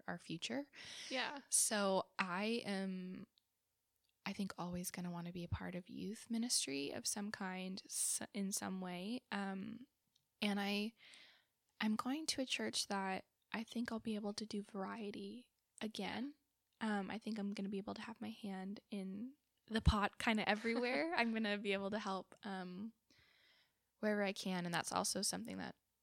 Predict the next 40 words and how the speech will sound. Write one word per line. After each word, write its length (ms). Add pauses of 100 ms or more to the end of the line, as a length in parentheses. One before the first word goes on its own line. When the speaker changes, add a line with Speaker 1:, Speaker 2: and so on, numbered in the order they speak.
Speaker 1:
brings 320
me 60
a 40
lot 160
of 60
joy, 220
is 160 (200)
just 220
helping 500 (420)
in 140
different 340
areas. 380
Wherever 300
Speaker 2:
Mm-hmm. 60
Speaker 1:
there's 180
kind 240
of 100
a 280 (680)
need 400
is 140
where 120
I 120
like 220
to 120
be. 240 (800)
Speaker 2:
That 100
just 220
made 180
me 100
think, 360
what 160
are 80
some 240
things 320
you've 100
seen 280
God 320
do 400 (160)
Speaker 1:
<clears throat> 180
Speaker 2:
in 500